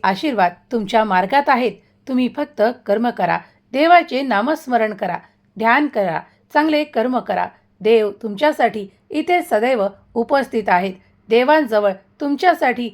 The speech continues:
खूप काही असे चमत्कार आणि योजना आहेत, जे तुम्ही पुढील काळात प्राप्त कराल. देवाच्या संदेशावर आणि देवाच्या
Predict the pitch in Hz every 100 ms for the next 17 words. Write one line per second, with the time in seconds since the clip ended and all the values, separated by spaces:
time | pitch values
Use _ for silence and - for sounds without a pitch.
0 | _ _ _ 320 370 - 285 262 - 190
1 | 190 214 247 _ _ 254 277 311 - 202
2 | 190 - _ 220 254 233 202 240 262 220
3 | 196 190 _ _ _ 240 247 - 220 214
4 | 208 233 294 - 185 180 180 _ - 240
5 | 294 - 214 196 175 185 _ _ _ 190
6 | 247 220 - 214 247 220 226 320 294 226
7 | 196 185 _ _ - 294 359 254 254 320
8 | 294 233